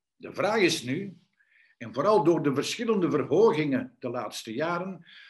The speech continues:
of deze publieke financiering niet te ruimhartig is geworden, zacht gezegd.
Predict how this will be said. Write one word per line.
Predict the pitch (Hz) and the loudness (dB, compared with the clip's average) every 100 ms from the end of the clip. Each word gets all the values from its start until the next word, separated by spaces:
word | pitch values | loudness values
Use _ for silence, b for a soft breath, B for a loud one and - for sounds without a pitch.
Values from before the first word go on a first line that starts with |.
| B | B
of | - 147 | -8 0
deze | 214 196 175 | 2 2 2
publieke | 170 143 208 233 190 | 0 2 0 0 -2
financiering | - 170 143 131 - 202 190 165 | 0 0 0 -4 -2 0 0 0
niet | 156 135 - | -2 -4 -4
te | 208 202 - | -2 -2 -4
ruimhartig | 120 139 143 113 110 - - - | -2 0 0 -2 -6 -8 -10 -12
is | - - | -12 -12
geworden, | - 101 95 - 82 - _ | -8 -8 -8 -12 -20 -20 _
zacht | - - 180 - | -16 -10 -10 -12
gezegd. | - - - - - - | -18 -16 -14 -16 -18 -20